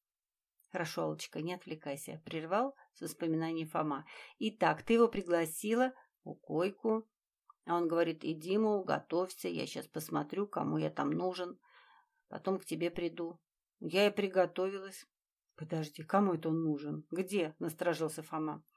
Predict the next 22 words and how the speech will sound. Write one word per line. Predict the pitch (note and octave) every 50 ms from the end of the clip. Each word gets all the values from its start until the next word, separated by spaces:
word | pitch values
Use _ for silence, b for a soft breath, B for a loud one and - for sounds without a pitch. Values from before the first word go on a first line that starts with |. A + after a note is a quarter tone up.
| b b b b _ _ -
«Да | D#3+ D3+ E3+
я | E3+ E3+
не | E3 D#3
поняла. | D#3 D#3+ D#3 E3 F3 F#3+ G3+ G3+ G3+ B B B B B B B B
А | - E3
может, | E3 E3+ E3+ F3 E3 D#3+ D#3+ D#3 D#3 -
он | D#3 D#3 D#3 D3+ D#3 D#3
не | D#3 D#3 D3+
так | - - F3 D#3+ -
сказал? | - - - E3+ D#3+ D#3+ D#3+ D#3+ D#3+ B B B B B -
Нет, | F3 E3+ D#3+ D3+ F3
он | E3 D#3
сказал: | - - E3 D#3 E3 E3 D#3+ -
'Иди, | - A3 A3+ A#3 G3 F3 E3 E3+ E3 E3 D#3+
мол, | E3 F#3 G#3 A3 A3+ F#3+
я | F3 D#3 F3+ G3+ G#3+
щас | - - G#3 G3+
к | - -
тебе | - F#3+ E3 F3+ F#3
прилечу, | F#3 - G3+ G3+ G#3 G#3 G#3 G3+ - - - - E3
моя | D#3+ D#3+ D#3 D#3 D#3 D#3 D#3 D#3
мышка, | D#3+ D#3 D#3 D#3 D#3 D#3 - - - D#3 D#3+ D#3+